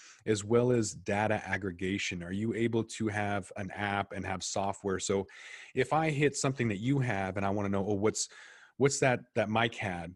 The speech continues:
I can go on the app and say, "Okay, this is, this is what Mike was smoking, and I wanna download that and smoke it next time." Is there an ability to have data aggregation and accurate dosing down the road?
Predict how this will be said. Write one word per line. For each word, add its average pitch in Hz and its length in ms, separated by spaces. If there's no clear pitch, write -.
I 104 40
can 101 160
go 104 220
on 101 160
the 98 140
app 98 220
and 95 100
say, 95 160
"Okay, 95 320
this 92 260
is, 90 220
this 95 180
is 95 100
what 92 220
Mike 92 240
was 98 100
smoking, 92 400
and 90 80
I 90 80
wanna 90 300
download 90 480
that 90 220
and 87 100
smoke - 300
it 87 100
next 95 240
time." 92 260
Is 98 120
there 143 140
an 139 120
ability 139 540
to 117 160
have 110 280
data 110 240
aggregation 101 800
and 95 220
accurate 92 400
dosing 92 340
down 87 200
the 85 80
road? 87 260